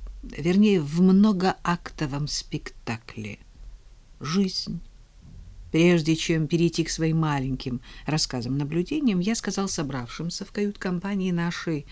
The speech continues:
«Астры» и тем, кто слушал наш вечер по корабельной трансляции:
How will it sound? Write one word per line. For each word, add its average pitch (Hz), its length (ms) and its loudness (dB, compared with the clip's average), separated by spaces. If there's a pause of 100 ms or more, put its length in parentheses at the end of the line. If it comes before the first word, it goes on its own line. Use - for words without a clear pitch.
(220)
«Астры» 156 600 -4 (640)
и 202 200 4
тем, 226 220 6
кто 214 300 4
слушал 180 560 2
наш 175 320 2
вечер 156 420 0 (220)
по 165 80 -4
корабельной 165 500 2
трансляции: - 880 -6